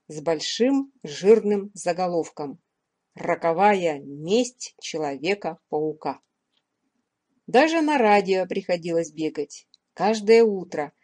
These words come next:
выйдя в город, я возвращался с парой газет со статьями о себе.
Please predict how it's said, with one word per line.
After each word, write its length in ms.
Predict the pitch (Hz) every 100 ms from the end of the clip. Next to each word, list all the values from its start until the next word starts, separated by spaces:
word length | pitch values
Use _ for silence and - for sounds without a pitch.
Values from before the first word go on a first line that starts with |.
| _ _
выйдя 480 | 151 170 220 185 175
в 80 | 170
город, 440 | 147 233 247 233 -
я 240 | 143 233
возвращался 840 | 233 202 180 185 - 202 214 208 196
с 140 | -
парой 300 | - 269 233
газет 460 | 175 165 151 196 240
со 160 | - 185
статьями 640 | - 160 - 165 190 175
о 40 |
себе. 460 | 175 - 165 156 143